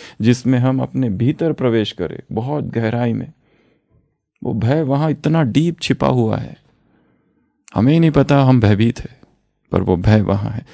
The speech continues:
उसके भीतर प्रवेश करना, उसे देखना रोज और वापस आ जाना।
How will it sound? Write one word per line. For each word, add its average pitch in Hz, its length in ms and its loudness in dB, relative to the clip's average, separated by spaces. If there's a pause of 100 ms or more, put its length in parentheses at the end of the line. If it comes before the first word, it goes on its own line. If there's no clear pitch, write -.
(440)
उसके - 480 4
भीतर 113 420 2
प्रवेश 107 420 2
करना, 104 440 -2 (480)
उसे 117 280 4
देखना 113 480 4
रोज 101 480 0 (180)
और 113 180 -2
वापस 120 360 -2
आ - 60 -8
जाना। - 280 -20